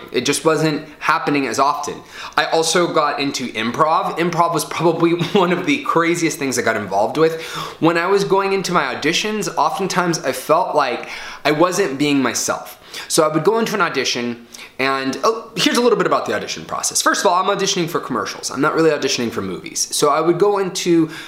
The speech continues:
an audition process and someone would say, "Hey, we need you to act like you're a parent of three people who," three, three people, <laughs> I guess people, <laughs> three kids, and you are with them and you're shopping and you're exhausted.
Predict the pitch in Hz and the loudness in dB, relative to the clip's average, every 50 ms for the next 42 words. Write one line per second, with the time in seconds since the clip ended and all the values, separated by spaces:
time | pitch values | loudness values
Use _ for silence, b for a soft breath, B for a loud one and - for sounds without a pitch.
0 | B B B 147 151 151 180 190 - 202 165 - 156 135 131 131 - 135 - 143 | B B B 0 0 0 0 0 0 0 0 0 0 0 0 0 -2 -4 -4 -2
1 | 135 - - 139 131 127 127 123 120 113 - - 139 123 120 117 - B B B | -4 -2 -2 -2 -2 -2 -2 -2 -2 -2 -2 0 2 2 2 0 -2 B B B
2 | B - - 233 240 170 110 - B B B B B 165 185 208 214 220 220 220 | B -2 0 0 2 2 -2 -4 B B B B B 0 2 2 4 2 2 0
3 | 180 151 151 165 170 170 165 165 147 160 - - - 139 131 127 127 - 135 139 | 0 0 0 0 2 4 4 2 2 0 -2 0 2 4 4 4 4 4 4 2
4 | 139 143 - - - - - B B B B B B - 117 127 127 123 117 113 | 2 0 -2 -8 -12 -12 -14 B B B B B B 0 2 2 2 2 0 -2
5 | - - 117 123 123 117 98 101 104 - - - - 139 139 131 110 104 101 - | -6 -4 0 0 2 2 2 -2 -4 -6 -6 -4 -2 -2 -2 -2 -2 -4 -6 -8
6 | - B B B B - 110 110 - - - 135 135 127 101 107 113 104 - 90 | -10 B B B B -6 -6 -6 -4 -2 0 0 0 0 0 -2 -4 -4 -2 -2
7 | 90 92 90 87 - - - - 120 113 113 110 107 104 101 101 B B B B | -2 -2 -2 -4 -6 -10 -4 2 2 4 4 4 2 2 -2 -4 B B B B
8 | B B - 165 160 151 - - - - 123 113 110 117 - - - - - - | B B 2 2 2 2 0 -2 -2 0 0 0 -2 -4 -6 -2 0 2 4 4
9 | 262 - - 262 240 247 240 - - - - 202 190 196 - - 170 - - - | 2 2 2 0 0 0 -2 -4 -2 0 0 2 2 0 0 0 0 0 0 0
10 | - - 220 160 160 - - - - - - 196 190 165 - 180 156 139 131 123 | 0 0 0 0 -2 -4 -4 -4 -4 0 0 0 0 0 0 0 0 0 0 -4
11 | - - - 151 151 147 143 139 139 B B B B B B - 135 147 165 170 | -6 -4 -2 -2 -2 0 -2 -4 -6 B B B B B B -4 0 2 4 4
12 | 175 175 175 165 - 156 151 143 135 139 160 160 160 - 160 147 143 143 143 131 | 6 6 6 4 4 2 2 2 2 2 0 0 2 0 0 0 0 0 -2 -2
13 | 120 127 123 117 110 - 156 131 127 - - 127 120 113 107 110 107 104 98 90 | -4 -4 -4 -2 -2 2 2 2 2 2 -2 -4 -2 -2 -4 -4 -4 -4 -4 -4
14 | 95 87 85 85 - - 71 - | -4 -4 -4 -4 -6 -8 -8 -12